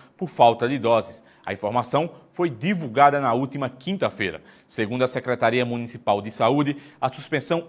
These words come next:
é temporária e acontece até que novas doses sejam enviadas pelo Ministério da Saúde. A suspensão se aplica apenas a crianças de seis meses a quatro anos, onze meses e vinte e nove dias de vida. Pessoas acima de doze anos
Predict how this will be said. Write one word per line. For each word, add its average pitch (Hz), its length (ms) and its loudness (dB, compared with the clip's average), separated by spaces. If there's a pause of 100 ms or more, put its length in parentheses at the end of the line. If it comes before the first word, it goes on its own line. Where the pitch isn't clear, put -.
é 147 140 2
temporária 110 680 4 (240)
e 160 100 0
acontece 147 560 0
até 135 180 -4
que 139 140 -12
novas 135 420 0
doses 139 360 -2
sejam 147 340 -4
enviadas 147 580 4
pelo 156 240 0
Ministério 127 540 -2
da 98 120 -4
Saúde. 98 480 0 (360)
A - 100 -2
suspensão 139 640 -4 (160)
se - 160 0
aplica 170 340 0
apenas 165 340 -2
a 160 60 4
crianças 120 500 -6
de 104 140 -10
seis 165 480 -4
meses 160 480 -2
a 135 80 2
quatro 147 540 2
anos, 165 400 -6
onze 175 240 -4
meses 147 420 -2 (220)
e 165 80 -8
vinte 165 380 -6
e 170 40 -4
nove 147 240 0
dias 110 300 -4
de 123 100 -6
vida. 98 320 -6 (340)
Pessoas 117 360 -2
acima 127 320 -4
de 110 80 -6
doze 143 320 0
anos 104 340 -2